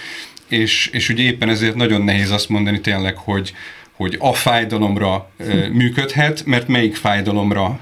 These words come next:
Speaker 1: Mert nagyon
Speaker 2: Hát,
Speaker 1: sokféle
Speaker 2: az
Speaker 1: van, hogyha
Speaker 2: se
Speaker 1: azt
Speaker 2: olyan
Speaker 1: mondják, hogy,
Speaker 2: egyszerű a
Speaker 1: hogy a,
Speaker 2: fájdalom.
Speaker 1: hogy már a migrénre is szedjen C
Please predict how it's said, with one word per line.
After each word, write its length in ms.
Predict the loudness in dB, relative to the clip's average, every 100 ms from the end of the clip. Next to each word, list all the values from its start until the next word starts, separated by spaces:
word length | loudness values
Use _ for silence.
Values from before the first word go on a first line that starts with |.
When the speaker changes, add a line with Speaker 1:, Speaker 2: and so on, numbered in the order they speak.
| -4
Speaker 1:
Mert 140 | 0
nagyon 180 | 2 2
Speaker 2:
Hát, 80 | 0
Speaker 1:
sokféle 440 | 0 -4 -2 0 2
Speaker 2:
az 40 |
Speaker 1:
van, 80 | 2
hogyha 140 | 2 2
Speaker 2:
se 140 | 2
Speaker 1:
azt 80 | 2
Speaker 2:
olyan 120 | 2 2
Speaker 1:
mondják, 260 | 2 0
hogy, 100 | 0
Speaker 2:
egyszerű 320 | 2 2 4
a 60 | 4
Speaker 1:
hogy 80 | 2
a, 40 | 0
Speaker 2:
fájdalom. 500 | 0 0 2 2 4
Speaker 1:
hogy 100 | 4
már 180 | 2 4
a 40 |
migrénre 540 | 4 2 0 2 4
is 200 | 4 4
szedjen 420 | 2 0 2 2
C 80 | 4